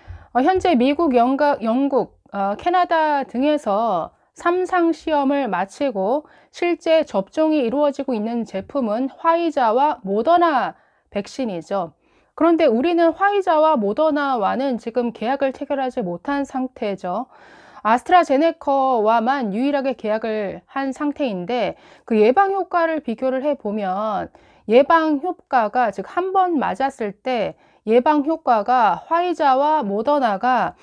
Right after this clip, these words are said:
구십사 에서 구십오 퍼센트 수준인데 반해서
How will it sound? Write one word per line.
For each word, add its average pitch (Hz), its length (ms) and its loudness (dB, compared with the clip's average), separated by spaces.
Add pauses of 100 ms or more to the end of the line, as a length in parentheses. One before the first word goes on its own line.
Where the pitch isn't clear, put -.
(280)
구십사 294 540 0
에서 311 200 0
구십오 240 500 -4
퍼센트 330 540 0
수준인데 269 580 -4
반해서 180 680 -4